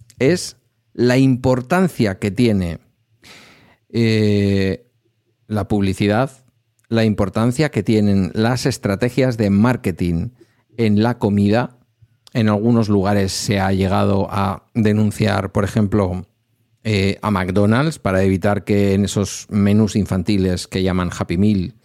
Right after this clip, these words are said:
eh, no sé si en América Latina cajita feliz o algo así, o algo así, em, introducen un juguete. Y vemos que muchas veces las criaturas,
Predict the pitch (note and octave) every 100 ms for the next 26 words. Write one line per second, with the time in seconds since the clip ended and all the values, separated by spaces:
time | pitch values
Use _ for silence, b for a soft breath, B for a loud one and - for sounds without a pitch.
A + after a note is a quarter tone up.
0 | b b b b b - G2 F#2 F#2 F#2
1 | G2 G#2 G#2 G#2 F#2+ F#2+ G2 F#2+ F#2 G#2
2 | F#2+ F#2 F#2 - G2+ F#2 G2+ F2 G2+ -
3 | F2 D#2+ E2+ - G2+ E2+ D#2 D#2+ D#2+ C#2+
4 | G2+ - - F#2+ E2 E2+ C#3 - _ _
5 | b b b - A2 G2 F#2 F2+ F2 E2
6 | - G#2 G2+ A2+ B2 A#2+ A2 - G2+ G#2+
7 | F#2 D#2 _ _ _ - - A2+ A#2+ C3+
8 | C3+ G#2+ G#2 A2+ G#2+ G#2 A#2+ A#2 - b
9 | b b G#2 - G#2 F#2 A#2 A#2 A2 C3+
10 | -